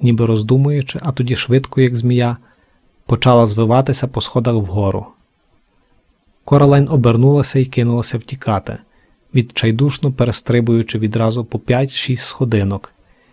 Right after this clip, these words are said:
і врешті-решт опинилася на підлозі запиленої спальні. Не гаючи ні миті, вона потягнула за двері та відпустила їх.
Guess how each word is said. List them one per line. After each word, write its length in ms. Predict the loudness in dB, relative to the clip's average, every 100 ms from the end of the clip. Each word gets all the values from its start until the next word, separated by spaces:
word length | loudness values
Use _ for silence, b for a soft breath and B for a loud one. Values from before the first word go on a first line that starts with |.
| _ -4
і 100 | 0
врешті-решт 760 | 2 0 -2 0 0 -2 -6
опинилася 560 | -4 0 2 0 0 -2
на 100 | -2
підлозі 440 | -2 0 0 0
запиленої 580 | -2 0 0 2 0 -2
спальні. 580 | -4 -4 -2 -2 -6 -10 _ _ _ _ _ _ _ _ _
Не 100 | 2
гаючи 480 | 4 6 4 4 0
ні 120 | 2
миті, 300 | 2 0 0
вона 220 | 0 0
потягнула 600 | 0 -4 -2 0 0 2
за 100 | 0
двері 440 | 0 0 2 0 0
та 100 | -4
відпустила 600 | -4 -4 -6 -2 0 0
їх. 440 | -2 -4 -8 -18